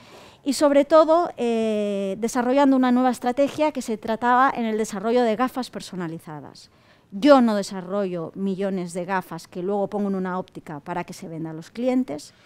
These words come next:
Sí, lo, lo que yo desarrollo son unas tecnologías para que el cliente vaya a la óptica, se mida su capa-, su campo de visión, su forma de mirar,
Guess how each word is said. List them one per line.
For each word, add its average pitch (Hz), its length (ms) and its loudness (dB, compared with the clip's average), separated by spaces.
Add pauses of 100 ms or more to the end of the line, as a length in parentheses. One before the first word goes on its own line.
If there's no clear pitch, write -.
(320)
Sí, 247 340 -4 (140)
lo, 214 380 -2
lo 202 120 -6
que 185 140 -8
yo 226 120 0
desarrollo 262 720 0 (280)
son 269 260 2
unas 190 280 0
tecnologías 185 1000 -2 (380)
para 240 240 4
que - 80 -8
el 185 100 -6
cliente 220 680 0 (440)
vaya 240 300 2
a - 20 -4
la 208 160 2
óptica, 254 520 -6 (460)
se - 240 -2
mida 202 560 4
su - 220 -8
capa-, 214 340 -4
su - 240 -14
campo 240 300 2
de 185 80 -4
visión, 247 420 -4
su - 160 -8
forma 226 400 -2
de 175 100 -6
mirar, 208 420 -2